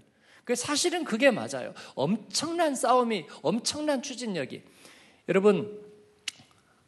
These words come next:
아폴로 십일 호가 달에 처음으로 갔잖아요. 그게 천구백육십구 년이죠. 예, 팔 년 동안 미국이 존 F 케네디 대통령이,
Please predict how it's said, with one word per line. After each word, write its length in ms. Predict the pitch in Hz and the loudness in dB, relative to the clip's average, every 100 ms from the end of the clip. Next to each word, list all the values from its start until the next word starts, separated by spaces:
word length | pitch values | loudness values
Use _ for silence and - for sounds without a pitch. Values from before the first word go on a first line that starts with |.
| _ | _
아폴로 680 | - 143 - 190 180 180 170 | -4 -2 6 10 12 12 10
십일 340 | 170 208 202 | 6 4 6
호가 300 | 185 156 151 | 8 8 6
달에 440 | 151 - 131 135 131 | 6 0 2 4 2
처음으로 600 | - 151 - 233 214 185 | 0 -2 0 2 4 2
갔잖아요. 600 | 123 110 107 - 107 107 - - _ _ | 0 -4 -4 -4 -8 -12 -18 -20 _ _
그게 260 | - 139 147 | -4 0 2
천구백육십구 1000 | - 233 208 180 185 151 - 160 - 143 | 2 4 4 6 4 4 4 2 2 0
년이죠. 460 | 156 127 104 - 117 - _ _ _ - - - - - | 2 2 0 -4 -8 -12 _ _ _ -20 -20 -18 -18 -12
예, 220 | 120 120 - | -10 -10 -8
팔 300 | - 277 302 | 0 6 10
년 240 | 302 262 | 10 10
동안 540 | 240 233 226 214 190 151 | 6 8 8 6 2 0
미국이 640 | 165 160 190 143 - - | 2 2 2 2 0 -10
존 200 | - 165 | 0 6
F 220 | 180 175 - | 6 6 4
케네디 400 | 208 208 180 156 | 4 6 6 4
대통령이, 720 | 139 - 143 131 160 165 | 4 2 -2 0 -2 -4